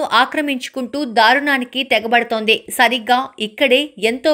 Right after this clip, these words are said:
వ్యూహాత్మకంగా వ్యవహరిస్తోంది ఇండియా. చైనా వైఖరితో విసుగుపోయిన దేశాలన్నింటినీ ఏకం చేస్తోంది. వాటికి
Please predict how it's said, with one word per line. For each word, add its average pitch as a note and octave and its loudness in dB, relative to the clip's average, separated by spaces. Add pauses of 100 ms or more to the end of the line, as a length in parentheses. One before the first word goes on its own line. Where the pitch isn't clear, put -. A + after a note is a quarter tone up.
(120)
వ్యూహాత్మకంగా C4 -2
వ్యవహరిస్తోంది A3+ -2 (240)
ఇండియా. G#3 2 (480)
చైనా F#4 4 (140)
వైఖరితో D4+ 4 (100)
విసుగుపోయిన C4+ 0 (220)
దేశాలన్నింటినీ B3+ 2 (160)
ఏకం A#3+ -6 (100)
చేస్తోంది. G#3+ -2 (400)
వాటికి C#4 2